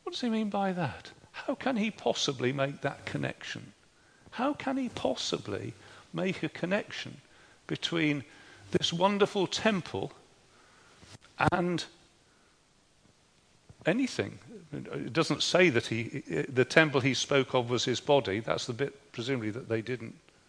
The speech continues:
realize. I, I think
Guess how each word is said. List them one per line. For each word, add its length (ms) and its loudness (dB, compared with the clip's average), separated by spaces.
realize. 500 -4
I, 200 -6
I 160 2
think 520 -2